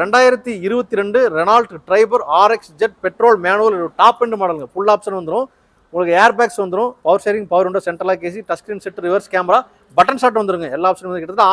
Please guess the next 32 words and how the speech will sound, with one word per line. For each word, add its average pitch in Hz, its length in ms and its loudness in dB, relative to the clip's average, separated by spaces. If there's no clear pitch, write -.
on 254 120 4
road 262 160 6
பிரைஸ் 208 220 -4
பாத்தீங்கன்னா 190 280 -8
பத்து - 180 -10
ரூபாய்க்கு 202 260 -2
மேல 185 200 0
போயிட்டு 156 180 -8
இருக்கு. 147 180 -10
நம்ம 254 260 2
கோட் 285 160 8
பண்ற 262 180 4
பிரைஸ் 240 240 2
வந்து 247 180 -2
பாத்தீங்கன்னா 214 320 0
ஏழு 294 180 10
லட்சத்தி 262 380 -4
ஐம்பதாயிரம் 269 460 6
மட்டும் 233 200 -4
கோட் 214 160 -4
பண்றேன், 185 340 -2
அதுவும் 220 220 2
நெகோஷியபிள் 208 480 -2
தான். 226 100 2
நேர்ல 254 240 4
வாங்க, 233 140 2
பெஸ்ட் 202 200 -4
பிரைஸ் 220 200 -2
பண்ணி 180 160 -6
கொடுத்துடலாம். 135 360 -12
ஆப்ஷன்ஸ் 208 360 -6
பாருங்க, 165 220 0